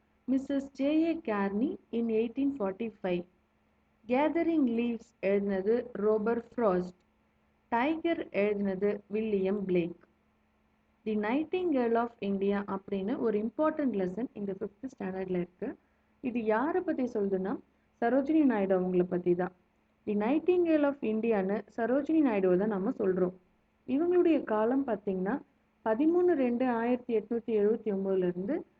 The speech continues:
ரெண்டு மூணு ஆயிரத்தி தொள்ளாயிரத்தி நாற்பத்தொன்பது வரை. இவர், உங்களுடைய அப்பா பேர் என்னன்னு பாத்தீங்கன்னா, அகோர்நாத் சட்டோபாத்யாய். இவர் ஒரு சயின்டிஸ்ட். அம்மா பேரு பராடா சுந்தரி தேவி. இவங்க ஒரு பெங்காலி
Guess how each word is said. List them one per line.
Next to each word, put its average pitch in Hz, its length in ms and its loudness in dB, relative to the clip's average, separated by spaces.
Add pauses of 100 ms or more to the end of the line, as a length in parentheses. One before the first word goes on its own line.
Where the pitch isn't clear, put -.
(200)
ரெண்டு 277 340 6
மூணு 254 320 4
ஆயிரத்தி 247 460 0
தொள்ளாயிரத்தி 185 420 2
நாற்பத்தொன்பது 202 760 0
வரை. 175 240 0 (1600)
இவர், 349 280 2
உங்களுடைய 214 360 0 (200)
அப்பா 208 340 2
பேர் 254 260 -2
என்னன்னு 202 260 -4
பாத்தீங்கன்னா, 185 500 -2 (480)
அகோர்நாத் 311 720 2
சட்டோபாத்யாய். 202 960 -2 (420)
இவர் 302 300 4
ஒரு 214 300 2
சயின்டிஸ்ட். 185 760 -4 (600)
அம்மா 330 300 0
பேரு 214 500 0 (140)
பராடா 269 480 2
சுந்தரி 220 520 -2
தேவி. 180 380 2 (400)
இவங்க 320 260 4
ஒரு 226 260 2
பெங்காலி 208 560 2